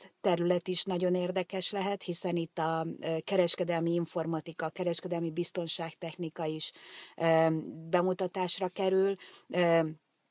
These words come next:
és hát ugye ez az a terület, amelyik az Euroshopból ki is válik. Ezt minden évben megrendezik, hiszen itt akkora a fejlődés, olyan gyors a fejlődés üteme, hogy, ö, itt egyszerűen nem lehet kivárni a három éves ritmust. Ö,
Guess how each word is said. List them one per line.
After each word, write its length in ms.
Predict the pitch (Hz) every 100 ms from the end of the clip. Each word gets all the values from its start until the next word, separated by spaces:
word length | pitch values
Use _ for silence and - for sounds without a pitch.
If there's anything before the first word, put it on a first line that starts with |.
| _ _ -
és 120 | 180
hát 140 | 190 190
ugye 200 | 190 170
ez 180 | 220 202
az 160 | 185
a 60 | 185
terület, 580 | - 175 185 190 196 190
amelyik 400 | 190 175 170 185
az 120 | 175
Euroshopból 680 | 185 180 170 - 175 170 170
ki 220 | 208 180
is 180 | 170 180
válik. 580 | 175 170 170 175 202 - - - -
Ezt 200 | - 214
minden 360 | 220 208 196
évben 340 | 185 175 175 180
megrendezik, 720 | 170 170 175 175 175 202 -
hiszen 280 | 185 185
itt 160 | 180 175
akkora 380 | 202 - 185 165
a 40 |
fejlődés, 920 | 160 180 175 175 165 160 160 160 - 185
olyan 260 | 185 180
gyors 320 | 180 175 -
a 40 | 180
fejlődés 640 | - 175 170 165 156 156
üteme, 460 | 175 175 165 165 190 - - -
hogy, 240 | 185 165 -
ö, 240 | 160 160 160
itt 200 | - -
egyszerűen 340 | 165 - 175 175
nem 140 | 175
lehet 260 | 160 156 -
kivárni 420 | 160 151 147 151
a 60 |
három 380 | 143 160 156 156
éves 360 | 156 151 143 -
ritmust. 600 | 160 170 175 175 - -
Ö, 200 | 160